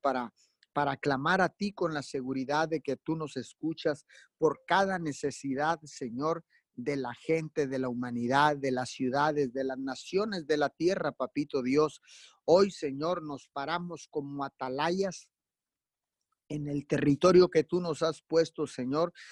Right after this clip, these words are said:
para levantar un clamor con la seguridad de que llegará a tus oídos, Señor.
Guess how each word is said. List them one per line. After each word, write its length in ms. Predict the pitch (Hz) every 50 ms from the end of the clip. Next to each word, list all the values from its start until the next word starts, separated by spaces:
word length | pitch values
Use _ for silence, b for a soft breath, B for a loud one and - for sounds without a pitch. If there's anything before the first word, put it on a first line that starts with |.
| B B B _
para 260 | - 139 139 135 139 139
levantar 800 | 139 135 131 127 123 127 127 - - 151 156 151 156 156 147 - _ _ _ _ _ _ _
un 220 | - 165 170 165 156
clamor 680 | - - 147 139 127 123 123 139 156 170 185 202 190 - b b b _
con 220 | - 143 143 143
la 100 | 139 139
seguridad 720 | 135 - - 143 127 117 127 131 127 127 120 139 143 151 156
de 160 | 151 156 147
que 140 | - 139 127
llegará 320 | 127 131 123 127 127 139 147
a 40 |
tus 280 | 143 - 160 139 - -
oídos, 480 | 131 123 123 143 156 151 135 131 120 -
Señor. 460 | - 117 110 123 139 143 135 113